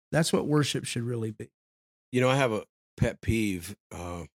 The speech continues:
Speaker 2: that I don't know if it's right or wrong, about worship leaders as I watch. And so I have a little bit of a pet peeve.
Speaker 1: <clears throat>
Speaker 2: Um, and that's the worship. Well, first of all,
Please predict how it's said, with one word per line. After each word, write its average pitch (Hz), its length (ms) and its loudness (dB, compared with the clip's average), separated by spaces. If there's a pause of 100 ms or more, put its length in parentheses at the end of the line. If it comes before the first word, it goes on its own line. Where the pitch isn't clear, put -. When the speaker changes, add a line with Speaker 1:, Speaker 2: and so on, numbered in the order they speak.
(140)
Speaker 2:
that 92 180 -8
I 92 80 -6
don't 92 160 -6
know 90 100 -6
if 85 80 -14
it's - 160 -14
right 90 200 -8
or 85 80 -8
wrong, 85 360 -8 (680)
about 101 340 0
worship 101 440 -2
leaders 98 380 -2
as 95 140 -4
I 92 100 -2
watch. 92 380 -2
And 90 100 -6
so 113 120 -4
I 98 60 0
have 117 180 -2
a 98 40 -4
little 104 180 -2
bit 95 140 -2
of 90 60 -8
a - 40 -20
pet 98 260 -8
peeve. 82 160 -8 (280)
Speaker 1:
<clears throat> - 260 -14
Speaker 2:
Um, 95 360 0 (580)
and 127 100 2
that's 143 300 2
the 127 240 6
worship. 143 520 0
Well, 131 240 4
first 214 320 2
of 123 100 -2
all, 120 260 2